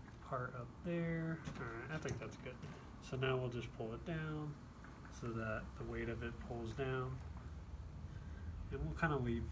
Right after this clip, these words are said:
we'll leave those little pockets of white. Why not?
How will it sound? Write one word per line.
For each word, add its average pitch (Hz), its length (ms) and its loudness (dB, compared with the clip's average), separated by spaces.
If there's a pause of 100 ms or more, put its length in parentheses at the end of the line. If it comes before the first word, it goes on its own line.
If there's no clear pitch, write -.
we'll 226 140 6
leave 143 180 8
those 117 180 4
little 110 160 2
pockets 110 380 0
of - 180 -8
white. - 240 -6 (640)
Why 139 100 -2
not? 117 260 -2